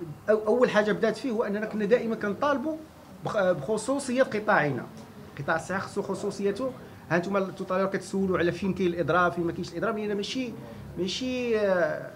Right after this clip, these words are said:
آه، مجال ديال، ديال الواحد يقدر يدير فيه الاضراب وقت ما بغا، ولا ي-، ولا يقدر يوقف ضد المصلحه ديال المريض، لان، لان التكوين ديالنا اصلا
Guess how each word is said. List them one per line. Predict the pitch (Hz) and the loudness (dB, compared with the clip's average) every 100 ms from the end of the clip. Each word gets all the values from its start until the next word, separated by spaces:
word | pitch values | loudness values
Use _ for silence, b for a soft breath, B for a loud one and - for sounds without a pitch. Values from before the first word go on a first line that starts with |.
| 156 | -8
آه، | 151 143 139 139 139 143 151 | -4 -2 -2 -2 -4 -8 -2
مجال | 185 175 202 214 | 2 4 6 6
ديال، | 170 202 185 180 165 151 | 6 4 4 0 -4 -2
ديال | 180 175 170 165 | 0 2 2 0
الواحد | 156 165 160 165 165 | -2 0 0 0 -4
يقدر | 180 170 | -2 0
يدير | 170 160 165 | 2 2 0
فيه | 165 165 | -2 -4
الاضراب | 160 165 | -2 -2
وقت | 160 - | -2 0
ما | 170 | 2
بغا، | 151 131 170 165 | 4 6 8 8
ولا | 160 156 160 | 8 6 4
ي-، | 160 147 B B B - | 2 0 B B B -8
ولا | - 143 151 | -2 0 0
يقدر | 151 147 139 165 | 0 -4 0 4
يوقف | 175 170 202 - - - - - - - - | 6 6 2 0 -12 -16 -14 -16 -14 -16 -8
ضد | 127 175 - - - | -2 0 -2 -12 -10
المصلحه | 160 165 190 151 165 | -4 -2 2 4 4
ديال | 165 165 | 4 4
المريض، | 156 156 190 165 | 6 6 4 4
لان، | 175 165 175 | 2 2 0
لان | 139 156 156 156 147 | 0 0 0 -2 0
التكوين | 147 143 143 - 208 196 | 0 -2 -4 -2 0 2
ديالنا | 175 165 165 | 2 2 2
اصلا | 220 - 190 | -2 0 -2